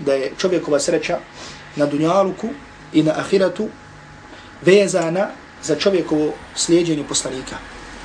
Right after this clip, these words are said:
I što čovjekovo slijedjenje poslanika bude veće, njegova će sreća biti veća. Što bude manje, njegova će sreća biti, biti manja. I zato ako pogledate,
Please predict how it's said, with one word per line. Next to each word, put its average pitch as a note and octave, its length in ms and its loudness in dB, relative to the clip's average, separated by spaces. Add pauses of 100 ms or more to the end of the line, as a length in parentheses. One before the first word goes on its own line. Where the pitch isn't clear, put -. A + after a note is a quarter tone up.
(460)
I E3+ 80 6
što E3+ 160 2
čovjekovo E3+ 460 4
slijedjenje F3+ 420 2
poslanika D3+ 560 0
bude E3+ 260 4
veće, A3 400 2 (440)
njegova F3+ 260 2
će D#3 140 -2
sreća F3 360 0
biti D#3 220 0
veća. - 220 -4 (1120)
Što E3+ 120 6
bude F3+ 280 2
manje, G#3 380 2 (360)
njegova D#3+ 320 2
će - 120 -4
sreća D#3+ 300 0
biti, D#3 280 2 (540)
biti - 200 -2
manja. - 220 -6 (800)
I E3 60 6
zato B3+ 220 8
ako A3+ 140 2
pogledate, E3+ 600 2